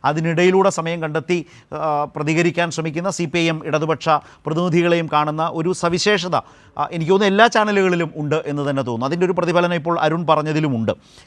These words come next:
ഞാൻ, ആ, ശ്രീ ജയചന്ദ്രനിലേക്ക് വരാൻ ഉദ്ദേശിക്കുന്ന ഒരു കാര്യം, ആ, ഈ വിസ്മയം എന്ന് പറയുന്നത് കഴിഞ്ഞ കുറേ ദിവസങ്ങളായി നമ്മുടെ രാഷ്ട്രീയ മണ്ഡലത്തിൽ ഇങ്ങനെ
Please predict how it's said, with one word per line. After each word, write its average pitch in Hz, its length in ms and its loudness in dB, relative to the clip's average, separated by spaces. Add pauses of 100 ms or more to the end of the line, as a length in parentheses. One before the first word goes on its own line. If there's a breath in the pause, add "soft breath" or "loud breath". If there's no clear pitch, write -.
ഞാൻ, 196 200 4
ആ, 165 340 0
ശ്രീ 151 180 -6
ജയചന്ദ്രനിലേക്ക് 170 480 0
വരാൻ 180 340 0
ഉദ്ദേശിക്കുന്ന 170 460 -4
ഒരു 175 120 0
കാര്യം, 151 340 2 (360 soft breath)
ആ, 135 260 0
ഈ 165 120 -2
വിസ്മയം 165 600 2
എന്ന് 165 200 -4
പറയുന്നത് 160 560 -2
കഴിഞ്ഞ 151 180 -2
കുറേ 151 440 -2
ദിവസങ്ങളായി 151 760 -4
നമ്മുടെ 147 220 -6
രാഷ്ട്രീയ 147 320 -4
മണ്ഡലത്തിൽ 143 400 -4
ഇങ്ങനെ 139 320 -4